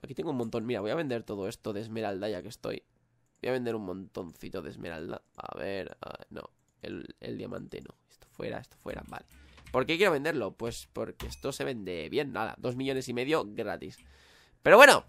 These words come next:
ya os digo, o sea, os he comentado un montón de cosas. Os he comentado, pero un montón, ¿eh? O sea, literalmente me está doliendo la cabeza ahora mismo de todo lo que he hablado.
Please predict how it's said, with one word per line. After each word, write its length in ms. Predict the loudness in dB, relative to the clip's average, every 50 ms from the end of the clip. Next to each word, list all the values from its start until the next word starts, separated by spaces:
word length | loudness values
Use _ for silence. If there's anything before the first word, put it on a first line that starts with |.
| -12 -18 -10
ya 200 | 0 8 10 10
os 60 | 10 10
digo, 200 | 8 8 10 8
o 60 | 8
sea, 180 | 8 8 8 8
os 80 | 8
he 60 | 6 4
comentado 340 | 4 4 6 8 8 6
un 80 | 6 4
montón 960 | 0 -2 0 4 6 8 8 8 4 0 -4 -4 -2 2 4 4 6 6 6
de 100 | 6 8
cosas. 320 | 8 6 8 6 2 2
Os 100 | 0 -4 -4
he 20 |
comentado, 500 | -2 -2 0 -2 0 2 4 6 6 6 6
pero 160 | 4 2 2
un 140 | 2 2 0
montón, 440 | -2 -2 -2 0 4 6 6 6 6
¿eh? 60 | 4
O 40 | 6
sea, 240 | 6 4 4 4 0 -10 -20 -20 -20 -10 -2
literalmente 880 | 2 2 4 4 8 10 10 10 10 8 6 4 6 8 8 8 8 6
me 200 | 0 2 2 2
está 240 | 2 6 6 8 8
doliendo 360 | 8 8 6 4 4 6 8
la 140 | 8 8 8
cabeza 300 | 8 6 6 6 4 4
ahora 160 | 4 4 4
mismo 320 | 2 0 0 2 2 2
de 80 | 2 2
todo 180 | 2 4 4
lo 100 | 4 4
que 100 | 4 2
he 20 | 2
hablado. 480 | 2 2 2 0 0 -2 -4 -6 -10